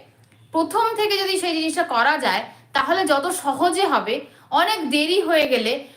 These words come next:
জিনিসটা কিন্তু অনেক বেশি জটিল হয়ে যায়। সেই জন্যে আইনজ্ঞের কাছে কখন যাবেন সেটাও কিন্তু একটা জরুরি পয়েন্ট। তো অনেক কথা বললাম, অনেক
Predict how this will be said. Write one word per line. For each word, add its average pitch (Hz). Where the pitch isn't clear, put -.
জিনিসটা 330
কিন্তু 302
অনেক 262
বেশি 240
জটিল 233
হয়ে 165
যায়। 139
সেই 370
জন্যে 381
আইনজ্ঞের 381
কাছে 415
কখন 392
যাবেন 262
সেটাও 311
কিন্তু 277
একটা 240
জরুরি 285
পয়েন্ট। 147
তো 370
অনেক 294
কথা 285
বললাম, 262
অনেক 247